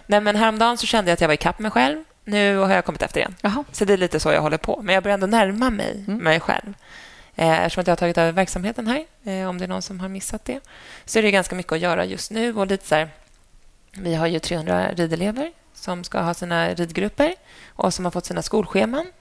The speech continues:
Speaker 1: där det kanske inte alltid passar med de tider de har haft. Jag håller på och pusslar mycket med det. Eh, vi har privathästar, vi har hösilage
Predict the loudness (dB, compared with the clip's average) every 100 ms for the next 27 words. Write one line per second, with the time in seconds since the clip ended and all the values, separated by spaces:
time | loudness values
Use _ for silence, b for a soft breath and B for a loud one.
0 | _ -8 -4 -4 -4 -4 0 0 0 -2
1 | 0 2 2 2 0 0 -2 0 0 0
2 | 0 0 0 0 0 -8 -6 -4 2 0
3 | 0 -6 -8 -2 0 0 -2 -8 B B
4 | B B B B -4 0 0 2 0 0
5 | -4 -2 0 0 2 4 4 2 0 0
6 | 0 0 -2 -2 -8 -12